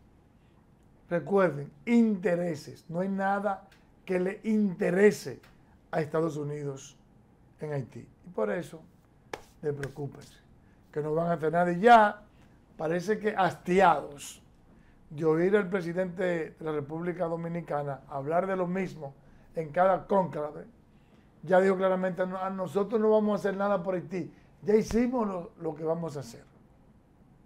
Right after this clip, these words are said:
En consecuencia, lo que se amerita es que se tomen medidas internas para evitar que lo que está pasando en la República Dominicana afecte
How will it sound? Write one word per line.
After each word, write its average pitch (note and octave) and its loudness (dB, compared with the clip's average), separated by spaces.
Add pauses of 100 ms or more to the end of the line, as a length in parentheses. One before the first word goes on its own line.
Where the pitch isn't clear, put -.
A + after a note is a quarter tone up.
(440)
En G#3+ -2
consecuencia, F3+ 2 (1700)
lo F#3+ 2
que G#3+ 4
se G#3 6
amerita G#3+ 4
es F#3+ -4
que F3+ -6
se D#3+ -4
tomen G3+ 0
medidas G#3+ -2
internas D3+ -4 (920)
para D3+ 0
evitar F#3 2 (540)
que D3+ -8
lo D#3 2
que D#3+ -6
está D#3 -4
pasando E3+ -2
en D3 -12
la D3 -4
República D#3 -6
Dominicana E3+ -6
afecte E3 -2